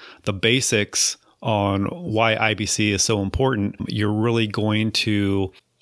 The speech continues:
further your understanding of how to make better use of your I B C policy. So let's jump into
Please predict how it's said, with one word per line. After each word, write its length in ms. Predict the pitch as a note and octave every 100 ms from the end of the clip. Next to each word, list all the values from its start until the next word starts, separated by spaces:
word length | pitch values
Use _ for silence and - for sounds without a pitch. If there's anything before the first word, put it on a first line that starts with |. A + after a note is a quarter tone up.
| -
further 460 | - B2+ B2+ B2 G#2+
your 160 | G#2
understanding 560 | G#2 G2 - G2 A2 A#2
of 160 | A2
how 260 | - G2+ G2+
to 140 | G2+ G2+
make 380 | G2 G2 G2+ F2
better 300 | G2+ G2 F#2
use 520 | F#2 G2+ B2+ - - _ _ -
of 320 | G#2+ G#2 G2+ F#2
your 220 | F#2+ G2
I 140 | G2
B 160 | F2+ F#2+
C 220 | - F#2+
policy. 600 | E2+ F2+ F#2 F#2+ - E2+ -
So 300 | - B2+ -
let's 260 | C#3+ F3+ -
jump 280 | G#3+ F3
into 720 | D#3+ D3+ - C3 A#2+ A2+ A2